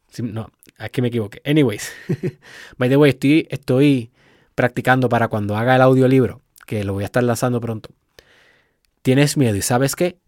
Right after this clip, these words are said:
Te va a pasar. Nada que vale la pena viene fácil. Se te van a reventar las turbinas del avión y vas a ir a treinta mil pies de altura, cabeza abajo, sin frenos ni paracaídas.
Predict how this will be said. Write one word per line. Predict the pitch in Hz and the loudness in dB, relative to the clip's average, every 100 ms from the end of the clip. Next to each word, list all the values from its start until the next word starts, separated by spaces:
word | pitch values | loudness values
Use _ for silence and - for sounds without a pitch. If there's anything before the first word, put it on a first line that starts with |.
| - | -4
Te | 113 | -2
va | 98 | -2
a | 95 | 0
pasar. | 117 - 98 90 _ _ _ _ _ - | -2 -2 -8 -10 _ _ _ _ _ -10
Nada | 104 120 147 170 | -2 2 4 4
que | 165 | 4
vale | 151 151 160 | 6 6 6
la | 165 160 | 4 2
pena | 127 113 107 - _ | 0 -2 -4 -10 _
viene | 113 104 117 120 | -14 -4 -2 -2
fácil. | 113 107 101 - - - _ _ _ - - | -2 -6 -8 -12 -16 -20 _ _ _ -20 -20
Se | - 131 | -6 -6
te | 120 | -2
van | 110 135 | -2 2
a | 156 | 4
reventar | 156 147 135 120 - 143 156 | 4 4 2 2 2 4 4
las | 147 123 | 2 0
turbinas | - 117 101 131 151 147 | -2 -4 -2 -2 0 0
del | 139 131 | -2 -2
avión | 117 139 156 | 0 2 2
y | 139 | 2
vas | 131 131 | -2 -2
a | 135 | 0
ir | 143 | 0
a | 143 | 0
treinta | 135 120 120 113 | 0 -2 -2 -2
mil | 131 156 | 0 -2
pies | 151 160 160 | 0 2 2
de | - | 0
altura, | 139 131 151 165 170 160 - - - _ - | -2 0 2 4 2 0 -18 -20 -20 _ -4
cabeza | 113 113 143 165 | -2 0 2 2
abajo, | 151 170 180 | 4 4 4
sin | 165 131 113 | 0 -2 -4
frenos | - 147 165 185 180 | -4 0 2 0 0
ni | 151 135 | -2 0
paracaídas. | 127 117 110 113 107 104 92 - | 0 0 0 -2 -2 -6 -12 -18